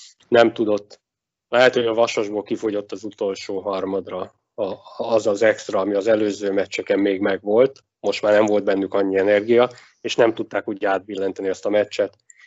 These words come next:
épp hogy ki tudtak egyenlíteni. Lehet, hogy ők is egy picit ott megnyugodtak. Tehát ne-, szóval én azt gondolom, nagyon nagy szerencse jön a Brassónak,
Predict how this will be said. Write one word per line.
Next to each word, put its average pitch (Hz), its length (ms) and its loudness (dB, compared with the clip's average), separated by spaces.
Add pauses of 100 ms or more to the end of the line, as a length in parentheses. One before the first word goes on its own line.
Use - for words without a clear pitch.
(120)
épp 110 160 2
hogy 101 140 -4
ki 120 100 -2
tudtak - 320 -8
egyenlíteni. 117 840 2 (640)
Lehet, 117 280 4
hogy 107 120 -2
ők 113 180 2
is - 140 -8
egy 104 100 -10
picit 107 280 -10
ott 101 120 -10
megnyugodtak. 95 760 -8
Tehát - 180 0
ne-, 127 140 4
szóval 143 240 2
én 147 60 6
azt 117 100 0
gondolom, 113 240 0
nagyon 110 220 2
nagy 92 120 -6
szerencse 95 400 -4
jön 95 100 -4
a 92 60 -6
Brassónak, 123 680 -2